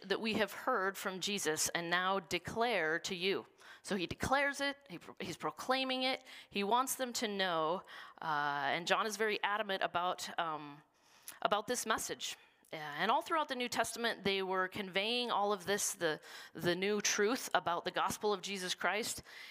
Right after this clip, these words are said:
and he wanted them to know and to understand that and to be able to proclaim it. And so they are here in the epistles as they're writing back and forth to one another. They're proclaiming it in words,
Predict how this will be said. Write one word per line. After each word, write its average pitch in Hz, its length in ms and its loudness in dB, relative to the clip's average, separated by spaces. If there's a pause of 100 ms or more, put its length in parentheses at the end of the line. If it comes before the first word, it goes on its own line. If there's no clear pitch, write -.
(140)
and 185 300 0
he 233 100 -2
wanted 226 240 0
them 196 160 -2
to 165 160 -2
know 262 500 2
and 175 140 -4
to - 120 0
understand 226 580 -2
that 226 280 0
and 156 340 -6
to 180 120 -2
be 190 160 0
able 208 160 2
to 220 140 -6
proclaim 208 420 0
it. - 240 -4 (480)
And 202 100 -4
so 285 140 4
they 294 140 2
are 285 280 4
here 240 340 0
in 214 140 2
the 196 100 2
epistles 214 460 0
as 185 140 0
they're 185 180 2
writing 180 340 -2
back 190 200 0
and 185 80 -14
forth 190 280 -2
to 208 80 -4
one 185 160 2
another. 180 340 0 (320)
They're 202 80 4
proclaiming 220 480 -2
it 185 80 2
in 160 180 -2
words, 247 440 2